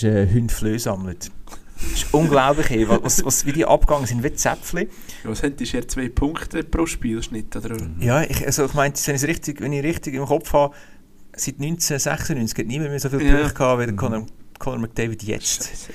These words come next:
Speaker 1: Also, das ist wirklich, das ist eine unglaubliche Maschine. Der kann etwas. Und, und der Draisaitl ganz genau auch. Dann so ein Evander Kane, der immer wieder auch für eine, für eine, für ein Goal, für eine Schlägerie oder für einen Skandal gut ist.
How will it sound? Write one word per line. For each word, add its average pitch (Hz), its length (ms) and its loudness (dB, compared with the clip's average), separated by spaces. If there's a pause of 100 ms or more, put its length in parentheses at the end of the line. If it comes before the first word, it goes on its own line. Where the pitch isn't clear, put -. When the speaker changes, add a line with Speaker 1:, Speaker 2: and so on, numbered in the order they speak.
(240)
Speaker 1:
Also, 117 360 2 (240)
das 120 160 -8
ist 110 120 -4
wirklich, 113 300 -4
das 101 180 -4
ist 104 80 -4
eine 110 180 0
unglaubliche 117 540 2
Maschine. - 460 -6 (140)
Der - 100 -4
kann 95 280 0
etwas. - 340 -4 (200)
Und, - 300 -4
und 110 180 -2
der 104 80 -4
Draisaitl 113 540 0
ganz 104 240 -2
genau 98 300 -2
auch. 117 240 0 (380)
Dann 113 120 -2
so 107 220 -2
ein 113 80 2
Evander 123 360 -2
Kane, 151 420 4 (200)
der 120 160 -6
immer 135 160 -4
wieder 127 220 2
auch 123 40 -2
für 127 100 -4
eine, 120 360 -4
für 123 120 -6
eine, 117 380 -4
für - 120 -8
ein 123 60 -4 (100)
Goal, 123 220 0
für - 80 -6
eine 117 100 0
Schlägerie 127 340 -2
oder 113 240 -4 (140)
für - 80 -14
einen 117 100 -2
Skandal 117 480 0
gut 120 300 -6
ist. 131 160 -4